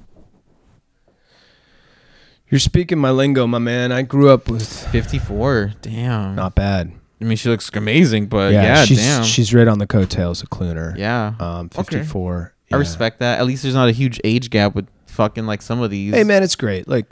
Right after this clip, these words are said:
Speaker 1: I'm sure it's probably someone they know. Um, it's probably, like, a Coen brother who wants to just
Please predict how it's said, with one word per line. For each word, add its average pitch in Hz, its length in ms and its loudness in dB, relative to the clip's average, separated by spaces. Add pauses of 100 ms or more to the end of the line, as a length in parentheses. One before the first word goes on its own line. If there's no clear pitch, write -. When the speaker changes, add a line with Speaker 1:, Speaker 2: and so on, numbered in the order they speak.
(140)
Speaker 1:
I'm 143 220 0
sure 143 560 0
it's 127 160 -4
probably 143 460 2
someone 123 360 0
they 98 140 -2
know. 87 360 -8 (800)
Um, 90 480 -4 (440)
it's 95 220 -10
probably, 117 300 0
like, 92 240 -4
a 78 220 -4 (240)
Coen 73 300 -6
brother - 360 -12
who 78 80 -12
wants - 220 -12
to - 140 -14
just - 240 -12